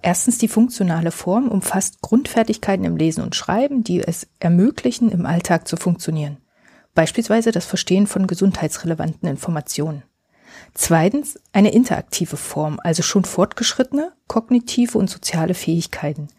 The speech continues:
die zur aktiven Teilnahme am Leben notwendig sind. Dazu gehören insbesondere Informationsbeschaffung und Austausch mittels Kommunikation und die Umsetzung dieser Informationen in den Lebensalltag. Beispielsweise Informationsbeschaffung zu gesundheitsförderlichen Themen im sozialen Umfeld.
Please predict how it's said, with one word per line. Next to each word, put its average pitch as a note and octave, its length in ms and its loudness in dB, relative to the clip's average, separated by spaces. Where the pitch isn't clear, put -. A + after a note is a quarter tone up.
die F3 100 0
zur - 200 0
aktiven - 460 0
Teilnahme F#3+ 560 2
am E3+ 120 2
Leben F#3 280 4
notwendig C3+ 520 -6
sind. - 220 -12
Dazu F3+ 240 2
gehören F3 340 4
insbesondere E3 680 0
Informationsbeschaffung F3+ 1300 -2
und - 220 -2
Austausch A#3 680 -4
mittels G#3 340 2
Kommunikation F3+ 880 0
und C4 160 6
die - 100 2
Umsetzung G#3+ 460 4
dieser F#3 240 0
Informationen F3 680 -2
in E3 80 -2
den E3+ 140 0
Lebensalltag. - 760 0
Beispielsweise G3+ 720 2
Informationsbeschaffung F#3+ 1500 0
zu F3+ 120 -2
gesundheitsförderlichen E3 1160 -2
Themen D#3+ 340 0
im D#3+ 120 -2
sozialen D#3+ 400 -2
Umfeld. - 480 -4